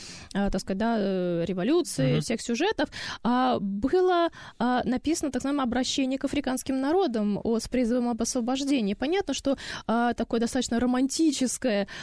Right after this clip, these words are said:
Speaker 1: а, настроение было, да, то есть это был такой призыв всем народам, в том числе африканским, подняться на борьбу с колонизаторами и так далее. Так вот, этот сюжет,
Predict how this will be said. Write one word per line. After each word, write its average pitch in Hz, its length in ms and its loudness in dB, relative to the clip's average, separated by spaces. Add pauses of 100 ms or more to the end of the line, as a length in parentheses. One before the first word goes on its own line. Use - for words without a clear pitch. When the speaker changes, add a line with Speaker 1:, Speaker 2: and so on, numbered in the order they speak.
(120)
Speaker 1:
а, 214 220 2
настроение 302 840 4
было, 254 400 2
да, 247 180 0
то - 80 -2
есть 240 140 -2
это 233 120 -2
был 233 160 0
такой 214 220 0
призыв 247 720 2
всем 233 520 0 (260)
народам, 277 400 2
в - 40 -2
том 262 140 -2
числе - 280 -2
африканским, 254 480 -2
подняться 233 420 -2
на 220 100 0
борьбу 233 460 2
с 208 420 -2
колонизаторами 226 680 -2
и 226 40 -6
так 254 160 -2
далее. 220 220 2 (260)
Так 262 120 -2
вот, 240 160 0
этот 269 260 0
сюжет, 269 600 0